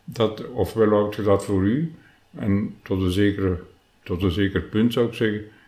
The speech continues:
is dat goed. We moeten niet uitpakken met alles wat we in ons leven hebben tegengekomen, maar we moeten toch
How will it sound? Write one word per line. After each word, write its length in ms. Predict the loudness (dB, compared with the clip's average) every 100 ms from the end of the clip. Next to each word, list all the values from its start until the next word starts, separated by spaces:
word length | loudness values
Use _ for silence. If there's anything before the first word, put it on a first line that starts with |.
| -8
is 160 | -6 -4
dat 120 | -2
goed. 320 | -2 -4 -4
We 100 | -2
moeten 340 | 0 0 2
niet 140 | 2 4
uitpakken 560 | 2 0 -4 -4 -2
met 180 | 0 0
alles 400 | 0 -2 -2 -2
wat 260 | -2 -4 -2
we 260 | -2 -2 -6 -20 -20 -20 _
in 140 | 0 0
ons 200 | 0 2
leven 300 | 4 4 2
hebben 260 | 0 -2
tegengekomen, 880 | 2 2 2 -2 -2 -2 0 -2 -4 -12 _ -18
maar 300 | -2 0 2
we 100 | 4
moeten 320 | 4 2 0 -2
toch 160 | -4